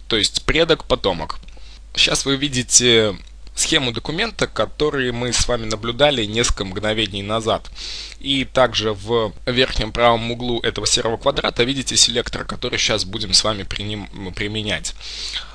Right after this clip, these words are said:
Э, блок div в данном случае, э, является ancestor. Соответственно, все блоки span, указанные в селекторе, являются descendant, то бишь потомками. Несложно догадаться, что данный селектор отобрал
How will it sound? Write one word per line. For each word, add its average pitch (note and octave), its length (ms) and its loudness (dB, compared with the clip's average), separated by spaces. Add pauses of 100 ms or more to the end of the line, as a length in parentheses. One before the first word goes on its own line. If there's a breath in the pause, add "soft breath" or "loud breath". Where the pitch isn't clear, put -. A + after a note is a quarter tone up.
Э, G#2+ 260 2
блок D3+ 320 -2
div G3 360 -2
в A#2 80 -8
данном A2 360 4
случае, F2+ 580 -4 (540)
э, G2 340 0
является D3 520 0
ancestor. - 680 0 (1000 loud breath)
Соответственно, B2 1400 2 (880)
все - 260 0
блоки B2+ 320 -2
span, E3 520 0
указанные G2+ 500 0
в - 60 -4
селекторе, F#2 560 -2
являются G#2+ 400 -2
descendant, F2 600 -2
то C3 100 -6
бишь B2+ 200 -2
потомками. E2+ 640 -4 (1040 loud breath)
Несложно B2 580 0
догадаться, E3+ 640 0
что A2+ 380 -2
данный G#2+ 340 4
селектор - 540 0
отобрал G#2+ 640 2